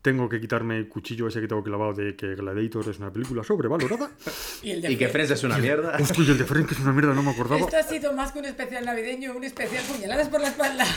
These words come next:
Speaker 1: Madre de Dios. Qué
Speaker 3: Care-,
Speaker 1: bien, qué
Speaker 3: caretas
Speaker 1: bueno.
Speaker 3: fuera.
Speaker 1: Sí, sí, caretas fuera. Bueno.
Speaker 2: Pero el ganador del Grinch, ¿para qué eres?
Speaker 1: El ganador, ¿quién es el ganador del Grinch,
Speaker 2: ¿A
Speaker 1: Josemi?
Speaker 2: quién le ponemos el título del
Speaker 1: ¿Quién es el
Speaker 2: Grinch?
Speaker 1: ganador del Grinch? Pues yo
Speaker 3: Eh,
Speaker 1: creo,
Speaker 3: hombre, yo creo
Speaker 1: no
Speaker 3: que
Speaker 1: sé.
Speaker 3: más Gri-, más Grinch que tú, en todo el episodio, que no has parado de rajar, Luis,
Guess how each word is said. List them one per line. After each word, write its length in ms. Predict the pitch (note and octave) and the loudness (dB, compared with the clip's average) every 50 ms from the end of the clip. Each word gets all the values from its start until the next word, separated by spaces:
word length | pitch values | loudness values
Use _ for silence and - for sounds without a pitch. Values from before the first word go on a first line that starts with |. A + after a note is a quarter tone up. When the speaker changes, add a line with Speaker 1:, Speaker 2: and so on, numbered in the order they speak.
| - - - | -2 -2 0
Speaker 1:
Madre 500 | D#4+ D4 B2+ D3+ E3+ F3+ E3+ D#3 A2 G2+ | 0 2 4 4 4 4 4 4 2 -2
de 140 | - G#2+ B2 | -2 0 0
Dios. 280 | D3 E3 F#3 F#3+ F3 - - - - - - - - - - - - - - | 0 0 0 -2 -4 -6 -8 -12 -16 -16 -18 -18 -18 -18 -18 -18 -18 -10 0
Qué 160 | - C3+ C#3 | 4 6 6
Speaker 3:
Care-, 140 | D3 C#3 C3 | 6 6 6
Speaker 1:
bien, 160 | B2 C#3 D#3 D3+ | 6 6 4 6
qué 20 | - | 4
Speaker 3:
caretas 220 | B2+ B2+ C3+ C3+ | 6 6 6 6
Speaker 1:
bueno. 220 | D3+ E3 F3 F#3 B2 | 6 6 6 6 4
Speaker 3:
fuera. 280 | A2+ G#2 F#2+ F#2+ - - - - G3+ - - - - E3 - - - - - - | 4 2 2 0 -4 -6 -4 0 0 0 0 -2 -4 -4 -4 -4 -6 -4 -4 -2
Speaker 1:
Sí, 140 | - C#3 | -2 0
sí, 120 | B2+ - - - - - | 0 2 0 0 2 2
caretas 420 | A#2 A#2 D3 D#3 - C3 A#2 G#2 | 2 2 2 2 2 2 0 2
fuera. 360 | - D#3 D#3 D#3 E3 E3+ E3+ - | 2 4 4 6 4 4 2 0
Bueno. 240 | C#3+ C#3+ C#3+ B2+ A2 | 2 2 4 4 2
Speaker 2:
Pero 120 | - A#3+ A3+ G#3+ | 0 -2 -2 -4
el 40 | - | -4
ganador 380 | - A3 G#3+ G#3+ G#3+ A3+ B3 B3+ | -4 -4 -2 -2 -2 -2 -4 -4
del 180 | B3+ B3 A#3+ A3 | -4 -6 -6 -6
Grinch, 360 | B3 C#4 E4 D#4+ - - - B3 | -6 -6 -8 -8 -12 -10 -4 0
¿para 220 | G#3+ A3+ A3+ G#3+ G3 | 0 2 2 0 -2
qué 120 | G3+ G#3+ | -4 -4
eres? 380 | G3+ A3+ A#3+ - - - - - - | -4 -4 -4 -6 -8 -12 -14 -12 -10
Speaker 1:
El 100 | C3+ G#2+ | -10 -8
ganador, 480 | G2+ A2+ A2 A#2 B2 D3+ E3+ E3 - - | -6 -6 -2 0 2 2 2 2 0 2
¿quién 160 | - F3+ G#3 | 2 2 2
es 100 | G#3+ - | 2 0
el 60 | F3+ | 0
ganador 340 | C#3 C#3+ C#3+ C#3+ C#3+ C#3 B2+ | 0 2 2 4 2 2 2
del 160 | A#2+ B2+ A#2+ A2 | 2 0 0 0
Grinch, 180 | B2 C#3+ F3+ F3+ | 0 0 -2 -2
Speaker 2:
¿A 0 | |
Speaker 1:
Josemi? 240 | - C3+ A2+ A2 C#3+ | -2 -4 -2 -2 0
Speaker 2:
quién 120 | E3 G#3 B3 | 0 0 -2
le 60 | B3+ | -2
ponemos 240 | A#3 A#3 A3+ G#3+ A3+ | -4 -4 -4 -4 -6
el 100 | A3+ D#3+ | -6 -10
título 240 | - - G#3 G#3 G3 | -8 -8 -8 -8 -6
del 80 | F#3 - | -4 -2
Speaker 1:
¿Quién 120 | C3+ C#3+ | -2 -2
es 60 | - B2+ | -2 -4
el 40 | A#2+ | -4
Speaker 2:
Grinch? 80 | B2 B2+ A#2+ | -4 -4 -2
Speaker 1:
ganador 200 | A#2+ A#2+ A2 G#2 | -2 -2 -2 -2
del 60 | G#2 A2 B2 | -2 -2 -2
Grinch? 340 | D3 F3 G3 - - - - - _ _ - - - - - - - - - | -2 -2 -4 -6 -12 -20 -20 -20 _ _ -20 -20 -20 -20 -20 -20 -20 -10 -4
Pues 160 | A#2 A2+ A2 | -2 0 2
yo 60 | B2+ | 2
Speaker 3:
Eh, 40 | - | 4
Speaker 1:
creo, 320 | C3+ C3+ D#3 D#3+ - - - - - | 4 4 4 4 2 -2 -10 -14 -6
Speaker 3:
hombre, 160 | G#2+ B2 B2 | -2 0 2
yo 80 | A#2+ A2+ | 2 2
creo 80 | A2 B2+ | 2 2
Speaker 1:
no 40 | B2+ | 2
Speaker 3:
que 60 | C3 A#2+ | 2 2
Speaker 1:
sé. 40 | |
Speaker 3:
más 120 | A#2+ B2 B2 | 2 0 0
Gri-, 200 | A#2+ B2+ C#3+ C3 | 0 -2 -2 -2
más 200 | B2 C#3 D#3 D3+ | -2 -2 -2 0
Grinch 240 | E3 F3+ F#3 F3 - | 0 0 0 0 0
que 140 | - F#3+ F#3+ | 0 -2 0
tú, 180 | - D#3 B2 | 2 4 4
en 160 | A2+ G#2+ G#2 - | 4 2 0 0
todo 120 | C3+ C#3 | 0 2
el 60 | D3 D3+ | 2 2
episodio, 440 | D3+ E3 D#3 - C3+ A2+ G#2+ G#2 | 2 2 0 0 0 0 0 0
que 60 | G#2+ G#2+ | 0 -2
no 60 | A#2+ | -4
has 80 | A#2 | -4
parado 200 | A#2 D3 D3 D3 | -2 0 2 4
de 80 | C#3+ C#3 | 2 2
rajar, 380 | C3+ C3+ A#2+ A#2 - C#3+ D3+ D3+ | 2 -2 -8 -6 -4 -2 0 0
Luis, 200 | C3 C3+ D#3+ | 2 0 0